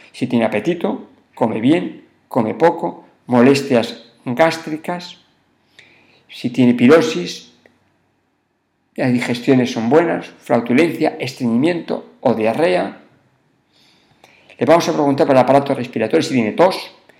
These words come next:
si expectora por las mañanas o no expectora, si se acatarra mucho, con fiebre o no. Le vamos a preguntar en el aparato circulatorio si tiene dolor torácico,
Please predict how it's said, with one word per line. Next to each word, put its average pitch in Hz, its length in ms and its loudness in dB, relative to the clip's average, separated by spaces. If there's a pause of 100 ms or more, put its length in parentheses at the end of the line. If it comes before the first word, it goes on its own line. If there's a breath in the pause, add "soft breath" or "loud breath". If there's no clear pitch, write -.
(160 soft breath)
si - 180 -2
expectora 165 800 -2 (100)
por 120 120 -2
las 117 160 -4
mañanas 160 680 -2 (560 soft breath)
o 113 160 -2
no 123 140 4
expectora, 160 720 -2 (220 loud breath)
si - 140 -2
se 123 80 -2
acatarra 120 420 2
mucho, 180 500 -4 (1500)
con 113 220 -2
fiebre 156 640 2
o 110 100 -4
no. 165 400 0 (1000 soft breath)
Le 123 120 2
vamos 151 200 6
a 151 40 -6
preguntar 147 380 2
en 139 180 2
el 123 80 0
aparato 135 280 2
circulatorio 123 720 0 (380 soft breath)
si - 180 -10
tiene 135 200 4
dolor 120 280 4
torácico, - 800 0